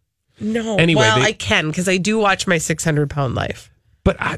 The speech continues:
Speaker 2: that is just fascinating to me. They were able to pull out this twenty-four inch machete wrapped in a pair of gym shorts.
Speaker 1: From his fat roll.
Speaker 2: Oh, my God.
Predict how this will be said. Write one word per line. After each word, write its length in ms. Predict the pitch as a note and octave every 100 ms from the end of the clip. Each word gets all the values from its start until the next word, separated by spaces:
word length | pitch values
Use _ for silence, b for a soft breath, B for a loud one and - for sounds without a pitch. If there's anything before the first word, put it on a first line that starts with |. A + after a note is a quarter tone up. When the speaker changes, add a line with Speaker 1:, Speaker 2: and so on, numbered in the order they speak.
| -
Speaker 2:
that 160 | F3+ F#3
is 140 | A2
just 260 | - F2 -
fascinating 760 | - C3 B2+ - F#2+ E2+ F2
to 100 | -
me. 240 | D#2+ C#2+ D#2+
They 180 | G#2+
were 160 | A2+ A2
able 220 | A#2 A2+
to 80 | F#2+
pull 300 | - C#3+ A#2+
out 180 | G#2+ G2+
this 160 | F2 -
twenty-four 560 | A#2+ G2+ G2 - F2+
inch 220 | F2+ F#2
machete 640 | F2+ - - C3 F2 F2+ B2 _
wrapped 360 | - E2+ G2 -
in 80 | F#2
a 60 | F2
pair 200 | G#2+ E2+
of 80 | D2+
gym 220 | G2 G#2+
shorts. 540 | - C#2+ F2+ - - -
Speaker 1:
From 220 | - F#3+
his 140 | F3 -
fat 260 | B3+ A3+ -
roll. 320 | D3+ C3+ - -
Speaker 2:
Oh, 100 | C#3+
my 240 | A#2+ E2 - G2
God. 580 | A2+ C3+ A2+ E2 -